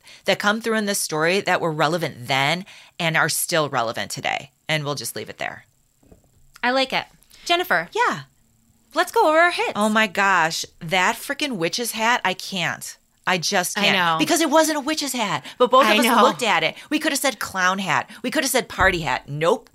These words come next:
Speaker 1: That triangular stone was a witch's hat to both of us.
Speaker 2: True statement.
Speaker 1: That's
Speaker 2: True
Speaker 1: spirit
Speaker 2: statement.
Speaker 1: right there.
Speaker 2: What about your feelings in the cemetery?
Speaker 1: Well, feeling despair,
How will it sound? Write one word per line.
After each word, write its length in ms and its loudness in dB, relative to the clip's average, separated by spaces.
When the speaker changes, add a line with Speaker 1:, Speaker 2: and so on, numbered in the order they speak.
Speaker 1:
That 600 2
triangular 840 -2
stone 600 -2
was 240 0
a 140 -4
witch's 320 -6
hat 240 -2
to 220 -4
both 320 -2
of 80 -8
us. 320 -6
Speaker 2:
True 200 -8
statement. 500 -8
Speaker 1:
That's 220 0
Speaker 2:
True 80 -2
Speaker 1:
spirit 300 0
Speaker 2:
statement. 40 -10
Speaker 1:
right 200 -4
there. 360 -4
Speaker 2:
What 160 0
about 380 2
your 200 -2
feelings 500 -6
in 200 -6
the 80 -6
cemetery? 800 -6
Speaker 1:
Well, 340 2
feeling 460 -4
despair, 920 2